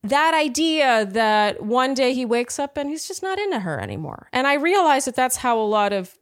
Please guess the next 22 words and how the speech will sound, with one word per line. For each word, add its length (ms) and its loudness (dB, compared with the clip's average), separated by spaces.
people 460 0
are, 260 0
but 140 -2
especially 520 -2
men 200 -2
in 120 -4
dating. 400 -2
It 120 -2
just 260 -4
makes 400 -2
me 140 0
uneasy. 1000 -4
Like, 140 -2
I 80 0
don't 180 2
know 120 0
how 240 2
else 140 0
to 100 -8
put 200 -2
it. 200 0
And 160 -2